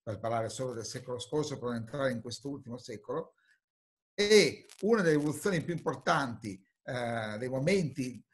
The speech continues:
rivoluzionari più importanti del secolo scorso, cento anni fa, è stata la rivoluzione in uno dei paesi più sviluppati del capitalismo, cioè la Germania, che era anche allora un paese leader. La rivoluzione in Germania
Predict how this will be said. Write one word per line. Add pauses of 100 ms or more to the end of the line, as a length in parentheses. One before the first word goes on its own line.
rivoluzionari
più
importanti (380)
del
secolo
scorso,
cento
anni
fa,
è
stata
la
rivoluzione
in
uno
dei
paesi (380)
più
sviluppati
del
capitalismo, (120)
cioè
la
Germania, (500)
che
era
anche
allora
un
paese
leader. (360)
La
rivoluzione
in
Germania